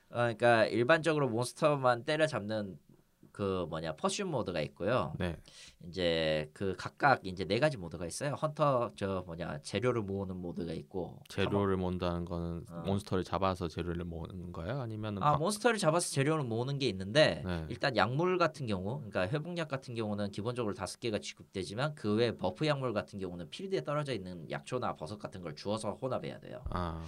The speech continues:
Speaker 2: 뭐.
Speaker 1: 그런 것들이 있고 몬스터를 잡았을 때 나오는 재료는 매우 후합니다.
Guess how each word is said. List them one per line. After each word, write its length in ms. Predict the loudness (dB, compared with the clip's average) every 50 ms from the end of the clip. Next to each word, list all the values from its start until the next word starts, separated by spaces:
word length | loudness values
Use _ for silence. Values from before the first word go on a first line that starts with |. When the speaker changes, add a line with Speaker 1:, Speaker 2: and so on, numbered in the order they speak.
| -10 -12
Speaker 2:
뭐. 100 | -14 -6
Speaker 1:
그런 200 | 0 0 2 2
것들이 280 | 2 -2 -2 -4 -6 -8
있고 400 | -8 -10 _ -2 -2 -2 -2 -8 _ _ _ _ -20 -20 -20 -16 _
몬스터를 920 | 2 4 4 4 2 -2 0 4 6 6 8 8 8 8 6 6 6 4 2
잡았을 460 | 2 6 6 6 6 6 4 -2 -2 0
때 80 | 2 4
나오는 640 | 4 4 4 4 2 0 0 -2 -2 -4 -6 -10 -12 _ _ _ _ _ _ _ _ _ _
재료는 580 | 2 4 6 8 8 8 6 4 -2 -4 -6 -6
매우 280 | 0 4 6 6 6 6
후합니다. 680 | 4 4 6 6 6 4 2 -6 -6 -8 -8 -8 -10